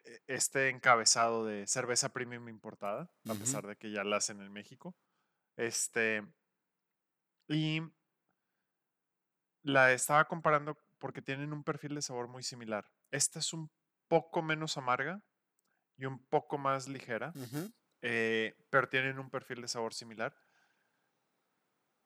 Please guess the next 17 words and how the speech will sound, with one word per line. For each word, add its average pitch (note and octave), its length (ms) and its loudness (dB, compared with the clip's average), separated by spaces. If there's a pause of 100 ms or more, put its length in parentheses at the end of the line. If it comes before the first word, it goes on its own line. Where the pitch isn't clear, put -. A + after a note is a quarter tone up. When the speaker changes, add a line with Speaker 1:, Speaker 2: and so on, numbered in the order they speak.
(220)
Speaker 1:
Mm. B2 840 -14 (2750)
Y D#3 120 -4
te D3 100 0
voy C3 120 6
a - 40 8
decir D3 260 2
algo, C#3+ 440 0 (720)
creo C3 180 4
que C3+ 100 0
la C3 120 4
prefiero A2 420 -6 (440)
sobre A2+ 300 -4
la G#2 140 -4
Heineken. G2+ 460 -14 (320)
Speaker 2:
¿En G2+ 100 -10
serio? D3+ 240 2 (200)
Speaker 1:
Sí. A2 280 -6